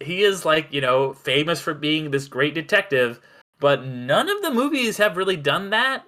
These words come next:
Like, they've all just been kind of like, okay, Batman gonna punch, gonna save, you know, whatever. But he's, like, actually solving a mystery here, and I thought that wa-,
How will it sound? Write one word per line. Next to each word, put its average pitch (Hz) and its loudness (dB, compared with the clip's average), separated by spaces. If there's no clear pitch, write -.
Like, 143 -2
they've 147 2
all 156 2
just 151 -10
been 143 -4
kind 147 -2
of 135 -2
like, 123 0
okay, 123 -2
Batman 123 -4
gonna 117 -8
punch, - -8
gonna 120 -10
save, 123 -4
you 113 -10
know, 113 -4
whatever. 120 2
But 120 2
he's, 202 -4
like, 220 -2
actually 156 0
solving 151 2
a 117 -4
mystery 143 -2
here, 139 0
and 117 -4
I 143 0
thought 139 2
that 131 2
wa-, 117 2